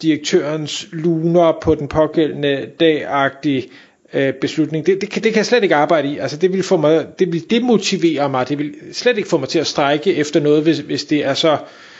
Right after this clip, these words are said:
øh, ukonkret lyder forkert, men noget, jeg har svært ved at, at forholde mig til at kvantificere. Der er det meget nemmere for mig at sige, "Okay, hvis du har omsat for hundrede tusind, så får du det her i bonus." Okay, det er fint, men det er fordi, jeg ved ikke, om det er, fordi jeg er talmand, men, men ja.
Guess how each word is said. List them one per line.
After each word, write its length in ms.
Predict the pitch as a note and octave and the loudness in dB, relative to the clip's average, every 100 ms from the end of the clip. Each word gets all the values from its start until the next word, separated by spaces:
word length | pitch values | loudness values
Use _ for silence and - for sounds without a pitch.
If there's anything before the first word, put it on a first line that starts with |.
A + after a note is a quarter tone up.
| - - - _ - | -20 -20 -20 _ -12
øh, 60 | - - C3 - | -8 -6 -6 -6
ukonkret 580 | G#3 F#3 F#3+ - D#3 - | -4 0 0 0 -2 2
lyder 140 | E3+ - | 2 0
forkert, 360 | - F3 D3+ | 0 0 0
men 100 | E3 | 0
noget, 160 | E3+ F#3 | 4 4
jeg 100 | E3 | 2
har 80 | E3+ | 0
svært 300 | G3 D#3+ D#3 | 0 0 2
ved 80 | |
at, 360 | E3 D3+ D3+ C#3+ | 2 2 0 0
at 260 | C3+ - - | -4 -6 -18
forholde 420 | - E3+ F#3 E3+ | -8 -4 -2 -2
mig 100 | E3 | -2
til 120 | - | -2
at 120 | D3+ D3+ | -2 0
kvantificere. 680 | E3+ C#3 D3 C3+ - D#3+ C#3+ | -2 -2 -4 -4 0 0 2
Der 120 | E3+ | 2
er 60 | |
det 120 | D#3+ D3+ | 2 2
meget 220 | F3 G#3 | 2 2
nemmere 220 | E3+ E3+ | 2 2
for 100 | D#3+ | 0
mig 140 | C#3 | 0
at 60 | C#3+ | 0
sige, 160 | D#3+ F#3 | 0 -4
"Okay, 260 | F#3 F#3 | 2 2
hvis 160 | E3+ E3 | 2 2
du 120 | E3+ | 2
har 60 | D3+ | 2
omsat 360 | F#3+ G3 F3+ | 2 0 0
for 160 | - F3 | 2 0
hundrede 300 | E3 E3+ F3 | 2 2 2
tusind, 360 | E3+ D#3 E3 | 2 -2 -6
så 140 | D#3+ D#3+ | -4 -2
får 220 | - D3+ | 0 0
du 80 | C#3+ | -2
det 80 | D3+ | 0
her 80 | D3 | 0
i 80 | D3 | 0
bonus." 320 | C3+ D3 - | -2 -4 -6
Okay, 280 | D4+ C#4 F#3+ F#3 - _ - | -2 0 0 -2 -10 _ -4
det 60 | |
er 40 | G#3 | -2
fint, 360 | - - - - | -4 -6 -12 -8
men 140 | F3 | -6
det 120 | D#3 F#3 | 0 0
er 40 | |
fordi, 400 | F#3 E3 - F#3 | 2 -2 -6 0
jeg 80 | G3+ | 2
ved 60 | |
ikke, 80 | G3 | 2
om 40 | D#3+ | 0
det 80 | |
er, 20 | D3 | 0
fordi 140 | E3 | 2
jeg 60 | C#3+ | 2
er 40 | |
talmand, 400 | D#3 C#3+ D3 B2+ - | 2 2 0 -2 -6
men, 180 | D3+ - - | -12 -12 -10
men 200 | C#2 C2+ _ _ _ _ _ | -12 -12 _ _ _ _ _
ja. 120 | - | -6